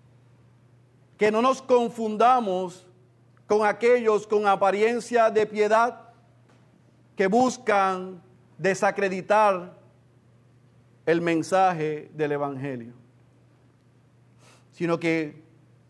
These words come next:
con humildad e intencionalidad aún oremos por ellos.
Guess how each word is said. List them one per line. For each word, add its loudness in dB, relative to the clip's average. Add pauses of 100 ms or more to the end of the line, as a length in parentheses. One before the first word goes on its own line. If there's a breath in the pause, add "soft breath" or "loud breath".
(720)
con -2
humildad 0
e -2
intencionalidad -6 (960)
aún 2
oremos -4 (260)
por -2
ellos. -12